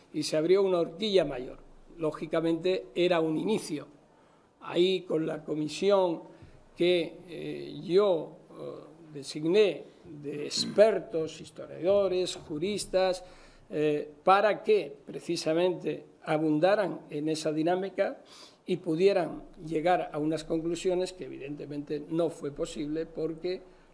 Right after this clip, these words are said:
la justicia española seccionó de raíz cualquier intento de investigación por parte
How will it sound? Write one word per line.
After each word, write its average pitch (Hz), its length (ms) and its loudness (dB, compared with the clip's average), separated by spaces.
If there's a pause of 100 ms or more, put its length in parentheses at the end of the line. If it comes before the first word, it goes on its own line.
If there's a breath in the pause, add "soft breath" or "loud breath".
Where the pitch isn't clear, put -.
la - 100 -20
justicia 156 520 -12
española 180 600 -2 (320 loud breath)
seccionó 156 1040 -2
de 185 240 2
raíz 170 520 -2
cualquier 160 520 -2
intento 165 640 -2
de 160 420 -4 (120)
investigación 160 1160 -2
por 156 180 -8
parte 156 520 -8